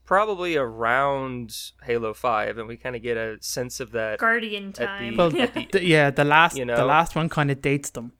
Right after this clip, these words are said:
Speaker 1: Yeah.
Speaker 3: It, it kinda tells you when they come out, you know?
Speaker 1: So,
Speaker 3: Wh-, wh-
Speaker 1: so I would imagine that, like, with the, with the Human Covenant War ending, you know, what, five, four to five years prior to when these videos were,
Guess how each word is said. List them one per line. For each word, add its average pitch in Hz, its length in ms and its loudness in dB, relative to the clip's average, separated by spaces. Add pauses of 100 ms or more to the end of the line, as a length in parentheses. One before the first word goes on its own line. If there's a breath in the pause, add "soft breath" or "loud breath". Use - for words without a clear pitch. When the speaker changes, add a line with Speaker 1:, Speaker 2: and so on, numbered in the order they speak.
Speaker 1:
Yeah. 131 300 2
Speaker 3:
It, - 60 -6
it - 60 -10
kinda 127 200 -6
tells 131 260 -2
you 131 80 -4
when 127 160 -4
they 123 100 -8
come 127 200 -12
out, 123 180 -14
you 123 100 -12
know? 123 100 -10
Speaker 1:
So, 135 640 2
Speaker 3:
Wh-, 143 200 -14
wh- - 100 -6
Speaker 1:
so 147 140 4
I 151 80 8
would 165 140 2
imagine 151 460 0
that, 135 200 -2
like, 127 200 -2
with 131 200 -4
the, 120 400 0
with 123 200 -18
the 117 140 -8 (440)
Human 143 220 -10
Covenant 131 420 -4
War 120 540 -2 (480)
ending, 117 640 -4 (1120)
you 131 140 -8
know, 107 320 -6
what, 110 260 -4
five, 123 500 -2
four 135 300 -2
to 131 60 -6
five 127 340 0
years 127 480 -8
prior 127 520 -2
to 117 340 -12
when 120 160 -8
these 117 180 -12
videos 123 340 -8
were, 143 280 -10